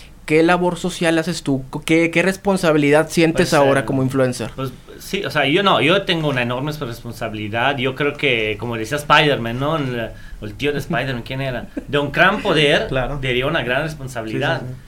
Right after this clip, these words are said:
Speaker 2: Yo lo, yo, yo veo los pinches videos de Yuya y en serio, qué pobreza intelectual, treinta y cinco <laughs> minutos de video, no dice absolutamente nada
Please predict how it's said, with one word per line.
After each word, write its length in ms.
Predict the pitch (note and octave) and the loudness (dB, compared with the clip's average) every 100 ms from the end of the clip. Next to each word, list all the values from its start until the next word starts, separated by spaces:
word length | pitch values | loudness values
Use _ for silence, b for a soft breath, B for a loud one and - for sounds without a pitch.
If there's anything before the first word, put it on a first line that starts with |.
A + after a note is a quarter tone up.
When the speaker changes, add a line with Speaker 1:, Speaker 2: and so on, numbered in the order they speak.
| b | b
Speaker 2:
Yo 120 | D#3+ | 2
lo, 220 | F#3 G#3 F3 | 4 4 4
yo, 140 | F#3+ | 2
yo 160 | F#3 G3+ | 2 2
veo 180 | G#3+ G#3 | 2 2
los 140 | D#3+ | 0
pinches 320 | F#3 F#3 F3+ | -2 -4 -4
videos 260 | D3+ D#3+ D#3+ | -2 0 0
de 160 | D3 | -2
Yuya 480 | C3 D3+ D#3+ E3 F3 | 0 0 2 2 2
y 120 | D#3+ C#3 | 2 0
en 120 | A#2+ | 0
serio, 680 | - C#3+ C#3+ C#3+ D3+ D3+ D3+ B B | -2 2 4 4 0 -2 -4 B B
qué 200 | - G3 | 0 2
pobreza 680 | A3 A3 D#3+ B2+ C3+ E3 - | 2 4 2 4 4 4 0
intelectual, 1000 | E3+ D3+ C3 A#2 - - C#3 C#3+ E3 G3+ G3 B - | -2 0 -2 -2 -4 -2 4 4 4 0 -6 B 0
treinta 320 | D#3+ D#3 D3+ | 2 4 2
y 60 | |
cinco 380 | C#3+ F#3+ G3+ G#3 | 2 0 0 2
<laughs> 60 | F3 | 2
minutos 340 | D#3+ F3+ G3 D#3 | 2 2 0 0
de 100 | C#3+ | 0
video, 540 | C3 D3 E3+ G3+ - | 2 4 6 4 4
no 260 | F3 G#3+ A3+ | 4 4 4
dice 400 | G#3 F#3 G3+ G#3+ | 0 0 2 4
absolutamente 960 | F#3+ F3+ F#3+ F#3 F3+ F#3 G3+ G#3 G3+ | 2 0 -2 -2 2 2 2 0 0
nada 640 | E3+ F#3 A3+ B3 C#4+ D4 | 4 6 6 8 6 4